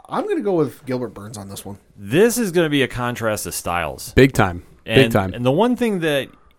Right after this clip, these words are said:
Speaker 2: is very noteworthy is Thompson has made the karate style win at the M M A level.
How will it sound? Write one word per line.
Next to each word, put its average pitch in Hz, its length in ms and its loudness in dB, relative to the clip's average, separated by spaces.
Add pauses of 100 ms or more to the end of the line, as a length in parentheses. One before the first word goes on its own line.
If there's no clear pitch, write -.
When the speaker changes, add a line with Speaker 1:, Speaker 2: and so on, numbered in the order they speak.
(340)
Speaker 2:
is 123 420 -4
very 120 300 -6
noteworthy 107 640 -4
is 98 600 -6 (180)
Thompson 165 800 -4
has 120 260 -8
made 120 400 -4
the 107 80 -6
karate 113 680 -6
style 107 840 -2 (500)
win 95 720 -2 (340)
at 104 120 -8
the 107 140 -2
M 104 100 -2
M 95 100 -4
A 92 100 -2
level. 87 360 -8